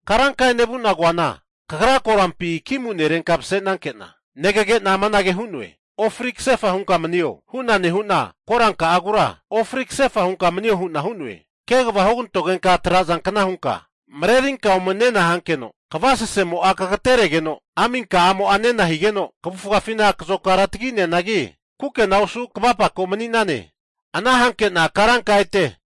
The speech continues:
Mago ane nebu na ko wana. Ko veri vamente.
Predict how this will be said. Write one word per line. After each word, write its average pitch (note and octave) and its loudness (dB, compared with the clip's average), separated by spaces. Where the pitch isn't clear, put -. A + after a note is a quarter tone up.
Mago E3+ 0
ane A#3 4
nebu A3 0
na G#3+ 2
ko D#3+ -4
wana. E3 0
Ko G3+ 0
veri A#3+ 4
vamente. F3+ 0